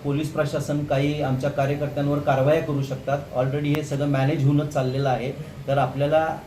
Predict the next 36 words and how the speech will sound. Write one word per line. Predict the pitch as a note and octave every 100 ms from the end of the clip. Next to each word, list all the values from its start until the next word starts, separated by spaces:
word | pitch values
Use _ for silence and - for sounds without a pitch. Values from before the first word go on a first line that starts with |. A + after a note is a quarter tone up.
| - C3+
जी | C3
हातात | - - E3 E3+
आलेली | E3 D#3+
नि-, | E3 D3
नि-, | D3 C#3
निवडणूक | C#3+ E3 E3 E3
आहे | C3+ C3
ती | C#3+ - - - E3
कुठं | - D3
जाऊ | E3 C#3 E3
नये. | F#3+ C3+ C3 - - -
आपला | A#2+ C#3+ D#3+
उमेदवार | E3 C#3+ D3+ D#3+ D#3+
आपल्याला | D3+ D3+ D#3
सेफ | D3+ - E3+ -
ठेवायचा | D#3+ D3 C#3 -
आहे, | B2+ C3 - - -
कार्यकर्ते | C#3+ D3+ F3 F#3 F3+
सेफ | - D#3+ D#3 D#3
ठेवायचे | C#3 C3 C3
आहेत. | C3+ -
त्यामुळं | C#3+ D3+ D#3+
तुम्ही | - C#3 D3+
संविधानिक | D3 B2+ E3 F3 F3
लढा | F#3 D3 C#3
द्या. | C#3 C3+ C#3 - - -
त्यासाठी | D3 E3 D#3+ E3+
आम्ही | E3 D#3 E3
आत्ता | C#3 - E3
पण | E3 E3+
मगाशी | E3 D3 D#3 E3
आरओकडे | C#3 C#3 D3 D3+
गेलेलो | D3+ D3 C#3 D3
आहे, | D3 D3+
त्यांना | D3 C#3 D#3+
परत | D#3+ D#3+